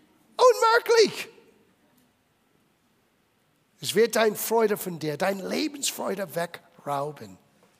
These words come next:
Und wir verlieren dieses innige Beziehung mit Gott, die wir brauchen. Was hat diesen Angst und Zweifel hervorgebracht? Die Aufmerksamkeit und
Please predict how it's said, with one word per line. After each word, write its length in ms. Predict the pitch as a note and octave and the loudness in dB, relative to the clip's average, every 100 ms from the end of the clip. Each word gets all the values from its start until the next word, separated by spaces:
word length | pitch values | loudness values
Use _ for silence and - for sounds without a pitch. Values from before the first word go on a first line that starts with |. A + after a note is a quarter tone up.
| _ _ _ _ _ - - _ | _ _ _ _ _ -20 -20 _
Und 360 | - B3 B3+ G3+ | 2 2 2 0
wir 140 | G#3 | 2
verlieren 680 | G#3+ G3+ G3+ G3+ A3 A#3+ A3 - - - | 2 0 2 4 2 2 -4 -12 -20 -10
dieses 420 | G3+ F#3 G3+ - - _ | -6 -4 -2 -2 -4 _
innige 640 | C4+ D4+ D#4+ D4 B3+ G#3+ - _ _ | -6 -4 -4 -4 -6 -6 -12 _ _
Beziehung 680 | G3 - - A#3+ G#3 F3 | -4 0 -2 0 -4 -4
mit 200 | E3+ D#3 | -8 -8
Gott, 300 | G3+ F3+ D#3+ | -4 -4 -4
die 120 | E3 C#3 | -10 -10
wir 140 | C#3+ | -12
brauchen. 560 | - C#3 C3+ - A2 G2+ _ _ _ _ _ _ _ _ _ _ _ _ _ _ _ _ | -10 -10 -10 -14 -20 -20 _ _ _ _ _ _ _ _ _ _ _ _ _ _ _ _
Was 240 | - A#3+ - | 0 2 2
hat 300 | C4+ D4+ - | 0 -2 -6
diesen 320 | C#4+ C4 C4 - | -6 -6 -8 -2
Angst 420 | A3 C#4+ - - | -2 -2 -4 -4
und 160 | A3 G#3+ | -4 -2
Zweifel 680 | - - A#3+ C#4 C#4+ C4 | -2 0 0 0 -2 -2
hervorgebracht? 800 | A3+ A3 B3 B3+ B3+ C4 B3 B3 - - - _ _ _ _ _ _ _ | 0 0 -2 0 -2 0 -2 -2 -14 -20 -20 _ _ _ _ _ _ _
Die 260 | G3+ G3 G3+ - | -8 -8 -10 -10
Aufmerksamkeit 1120 | - C4+ D4+ C#4 C4 B3+ - A#3+ F#3 G#3 A3+ A3 | 2 2 2 -2 -2 -2 -4 -8 -2 0 0 -2
und 220 | D#3+ | -6